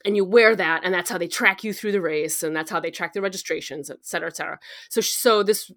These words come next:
this woman, Roberta Gibb, jumped into the race without a bib and did the whole race, but kind of, like, didn't get official credit for it 'cause she wasn't registered. And everybody was very outraged that she had even done this. It was, like, a huge thing. And this was the year before.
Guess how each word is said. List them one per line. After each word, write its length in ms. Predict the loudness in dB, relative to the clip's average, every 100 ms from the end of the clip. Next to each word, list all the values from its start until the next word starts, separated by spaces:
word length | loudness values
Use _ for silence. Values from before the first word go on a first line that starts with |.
| -6
this 180 | -6 0
woman, 280 | 4 4
Roberta 280 | 4 2 2
Gibb, 300 | 2 0 0 -10 -20 _ 2
jumped 260 | 4 4
into 200 | 2 2
the 80 | 4
race 200 | 4 2
without 360 | 0 4 4 4
a 60 |
bib 260 | 2 0 -2
and 220 | -4 -4
did 200 | -2 -2
the 80 | -2
whole 260 | 0 0 2
race, 480 | 2 2 -2 -6 -4
but 140 | -6
kind 180 | -2 -2
of, 100 | 0
like, 220 | -4 -2
didn't 280 | -2 0 -2
get 120 | -2
official 400 | -2 -4 -8 -6
credit 260 | -2 -2 -2
for 200 | -8 -10
it 100 | -8
'cause 120 | -6
she 100 | -4
wasn't 240 | -6 -8
registered. 460 | -10 -10 -10 -10 -10 -4
And 120 | 2 4
everybody 320 | 4 4 4
was 180 | 2 -2
very 340 | -6 -4 -4 -6
outraged 540 | -10 -12 -14 -16 -8
that 160 | -6 -4
she 100 | -4
had 120 | -4
even 200 | -8 -8
done 200 | -8 -10
this. 200 | -10 -10
It 80 | -8
was, 140 | -8
like, 100 | -8
a 60 | -8
huge 300 | -4 -4 -6
thing. 160 | -6
And 100 | -4
this 120 | -2
was 120 | -2 -4
the 80 |
year 100 | -6
before. 300 | -8 -12 -16